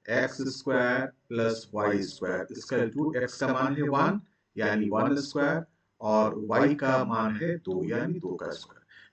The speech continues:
तो वन का square हो गया वन, आ, ये प्लस और ये दो का स्क्वायर चार, यानी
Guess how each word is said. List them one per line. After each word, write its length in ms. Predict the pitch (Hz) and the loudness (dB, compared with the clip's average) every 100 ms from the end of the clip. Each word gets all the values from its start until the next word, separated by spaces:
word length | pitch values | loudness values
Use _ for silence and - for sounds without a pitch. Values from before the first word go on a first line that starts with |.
| _ | _
तो 360 | 131 127 123 120 | 2 4 4 0
वन 320 | 110 123 139 | 0 2 4
का 160 | 147 143 | 4 4
square 320 | - 143 139 | 4 4 4
हो 140 | 143 | 2
गया 200 | 143 143 | 2 2
वन, 460 | 123 104 135 180 202 - _ _ _ - | 2 0 0 -2 -4 -10 _ _ _ -6
आ, 360 | 110 107 104 104 113 | 0 2 2 -2 -4
ये 220 | 113 107 | 0 0
प्लस 520 | 104 104 107 120 - | 0 0 2 0 -4
और 220 | 113 101 95 | -4 -4 -2
ये 400 | 107 143 185 - _ _ - | 2 4 2 -4 _ _ -6
दो 200 | 113 101 | -2 0
का 140 | 95 | -2
स्क्वायर 340 | 90 110 135 | -2 -2 -2
चार, 400 | 165 - 90 87 | -2 -6 -6 -4
यानी 440 | 90 82 135 196 | -4 -4 -2 -2